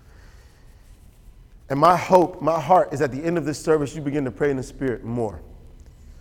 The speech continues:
My heart is that one hour a day becomes the bare minimum,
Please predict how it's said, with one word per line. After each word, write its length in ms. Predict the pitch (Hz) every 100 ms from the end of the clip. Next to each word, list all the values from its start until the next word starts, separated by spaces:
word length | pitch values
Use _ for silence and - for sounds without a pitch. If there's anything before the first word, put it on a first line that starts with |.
| - - -
My 240 | 139 170
heart 260 | 151 185 185
is 120 | 147
that 260 | 151 - -
one 220 | 147 170 -
hour 240 | 165 160
a 40 | 139
day 160 | 156
becomes 400 | 143 135 151 135
the 80 | 120
bare 320 | 95 127 147
minimum, 440 | 139 139 113 95